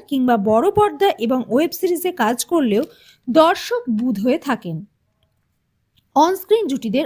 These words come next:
অফস্ক্রিনও কল্পনা করে নেন তাদের অনুরাগীরা। অনেক সময়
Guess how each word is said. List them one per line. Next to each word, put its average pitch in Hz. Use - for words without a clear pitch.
অফস্ক্রিনও 247
কল্পনা 359
করে 233
নেন 233
তাদের 247
অনুরাগীরা। 190
অনেক 294
সময় 427